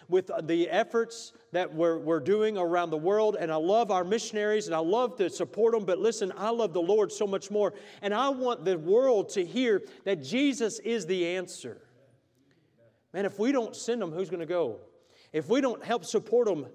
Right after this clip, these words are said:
how will they get there? Well, the church down the street will take care of it.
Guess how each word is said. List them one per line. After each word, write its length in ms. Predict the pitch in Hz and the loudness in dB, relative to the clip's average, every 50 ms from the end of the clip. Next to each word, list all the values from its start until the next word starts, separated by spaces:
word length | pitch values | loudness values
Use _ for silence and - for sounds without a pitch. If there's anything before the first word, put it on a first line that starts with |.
| - | -12
how 180 | - 190 214 220 | -8 -6 -4 -2
will 100 | 214 196 | 0 0
they 120 | 185 175 | 0 -2
get 280 | 160 139 226 233 233 - | 0 0 -2 -4 -4 -6
there? 300 | - 139 123 110 95 - _ _ _ _ _ _ _ _ _ _ _ _ _ _ _ _ _ _ _ _ _ _ _ _ _ _ _ _ _ | -8 -10 -10 -10 -14 -18 _ _ _ _ _ _ _ _ _ _ _ _ _ _ _ _ _ _ _ _ _ _ _ _ _ _ _ _ _
Well, 220 | - 165 185 202 196 | 0 2 2 2 2
the 100 | 175 170 | 2 -2
church 340 | - - - 220 220 220 - | -2 -2 -2 -4 -4 -4 -6
down 160 | 214 190 185 | -6 -4 -4
the 80 | 180 160 | -6 -8
street 260 | - - 240 262 269 | -6 -6 -4 -4 -2
will 80 | 190 - | -4 -6
take 240 | - - 131 120 | -6 -10 -10 -10
care 200 | - - 135 120 | -8 -6 -6 -6
of 100 | 113 101 | -6 -8
it. 100 | 107 101 | -12 -16